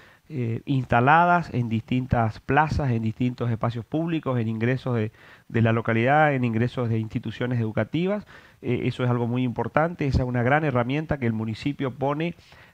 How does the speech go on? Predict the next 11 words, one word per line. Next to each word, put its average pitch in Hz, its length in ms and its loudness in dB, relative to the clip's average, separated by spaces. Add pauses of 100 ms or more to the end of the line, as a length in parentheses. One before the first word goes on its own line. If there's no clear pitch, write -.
(140)
a 110 340 4
disposición, 147 840 -4 (260)
eh, 117 260 0
de 117 100 2
la 113 100 4
policía, 135 580 0
a 123 40 2
disposición 117 520 -4
de 135 60 -2
la 120 80 2
justicia, 170 640 -4